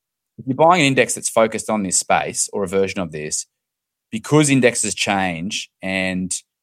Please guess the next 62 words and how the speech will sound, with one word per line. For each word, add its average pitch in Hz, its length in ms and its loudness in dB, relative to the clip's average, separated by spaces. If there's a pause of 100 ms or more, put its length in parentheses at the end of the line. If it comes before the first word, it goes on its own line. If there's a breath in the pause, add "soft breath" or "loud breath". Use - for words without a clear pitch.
(160)
you 98 100 -6
know, 95 60 -2
in 98 40 -4
a 95 40 -6
situation, 95 840 -2
you 127 160 2
are, 123 220 4
if 110 100 -6
you're 113 100 2
exposed 120 440 4
to 104 100 -6
BlackBerry 92 460 -2
in 98 60 -4
an 123 60 0
index, 127 320 2
it's - 120 -8
gonna 98 120 -4
fall, 104 300 2
but 95 120 -4
then 101 100 -2
you're 104 80 -2
gonna 113 160 2
get 110 180 0
those 98 220 0
new 101 100 -2
up 85 80 -4
and 85 80 -14
comers 90 320 -6
in 85 100 -8
there 82 140 -10
as 73 160 -14
well. 71 300 -8 (400)
So - 100 -2
you 127 140 6
benefit 127 400 0
kind 113 180 2
of 104 80 -2
on 98 80 -2
both 95 260 0
ways. 85 420 -2
But 101 220 -2 (260)
if 117 180 -8
you're 123 100 0
willing 135 320 2
to 107 460 -4 (560)
do 120 80 -4
your 113 100 0
own 107 80 0
research, 107 380 -4
pick 117 140 -12
the - 60 -14
stocks, - 540 0 (420)
yeah, 98 180 -4
it's 82 260 -6
gonna 123 120 0
be 113 100 -2
hard 98 260 0
to 90 60 -10
know 95 120 -4
exactly 90 460 -6
which 87 200 -10
one 82 360 -4